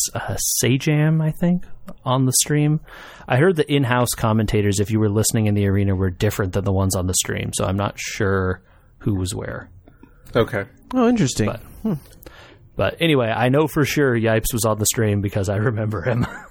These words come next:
Speaker 1: <laughs>
Speaker 3: Nice.
Speaker 2: He just got so, he got so hype about everything, and it was amazing.
Speaker 3: Nothing wrong with
Speaker 1: Yeah.
Speaker 3: that.
Speaker 2: Yeah.
Speaker 1: No. He,
Speaker 2: In the best way.
Speaker 1: Yeah, y-, you can tell he loves the game and, and just loves to talk about it and,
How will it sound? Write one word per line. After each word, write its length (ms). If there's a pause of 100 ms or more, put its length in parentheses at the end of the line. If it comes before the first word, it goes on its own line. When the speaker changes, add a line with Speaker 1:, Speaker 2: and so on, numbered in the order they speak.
(120)
Speaker 1:
<laughs> 120 (1500)
Speaker 3:
Nice. 180
Speaker 2:
He 100
just 180
got 220 (140)
so, 180
he 120
got 160 (120)
so 180
hype 320
about 380
everything, 1000
and 160
it 60
was 200 (380)
amazing. 680 (120)
Speaker 3:
Nothing 300
wrong 180
with 160
Speaker 1:
Yeah. 160
Speaker 3:
that. 40 (600)
Speaker 2:
Yeah. 340
Speaker 1:
No. 220 (220)
He, 180
Speaker 2:
In 140
the 60
best 320
way. 260 (320)
Speaker 1:
Yeah, 240
y-, 200
you 200
can 160
tell 240
he 140
loves 360
the 80
game 640
and, 260 (140)
and 200
just 240
loves 400
to 100
talk 260
about 240
it 100
and, 240